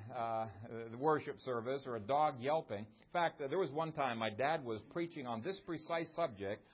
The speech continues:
all of the things that Satan uses as distractions to pull, snatch the word away from your hearts. Remember the parable of the seed that was sown and some birds snatch it up? He says that's what Satan does.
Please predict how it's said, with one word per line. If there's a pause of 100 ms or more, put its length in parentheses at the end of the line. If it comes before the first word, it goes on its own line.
(240)
all
of
the
things (420)
that (120)
Satan
uses
as
distractions
to
pull, (140)
snatch (120)
the
word
away
from
your
hearts.
Remember
the
parable
of
the
seed
that
was
sown
and
some
birds
snatch
it
up?
He
says
that's
what
Satan
does.